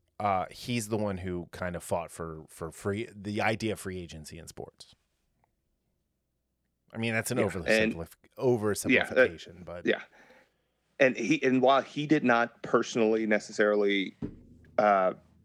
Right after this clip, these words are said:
Speaker 2: benefit from that fight, you look at sports now and what, you know, the free
Speaker 1: <laughs>
Speaker 2: agency and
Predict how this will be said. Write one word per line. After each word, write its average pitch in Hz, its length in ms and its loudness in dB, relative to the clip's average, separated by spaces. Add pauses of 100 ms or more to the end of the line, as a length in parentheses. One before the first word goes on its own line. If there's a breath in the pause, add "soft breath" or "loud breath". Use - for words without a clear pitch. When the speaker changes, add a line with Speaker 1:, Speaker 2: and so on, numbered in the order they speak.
(380)
Speaker 2:
benefit 127 500 6
from 104 240 4
that 95 200 0
fight, 95 400 2 (760 soft breath)
you 113 240 4
look 135 160 6
at 131 100 2
sports - 400 2
now 90 340 2 (600)
and 98 640 2
what, 101 460 2 (180)
you 107 100 0
know, 98 100 4
the 92 100 0
free 113 280 2
Speaker 1:
<laughs> 107 80 4
Speaker 2:
agency 101 540 0
and 92 360 0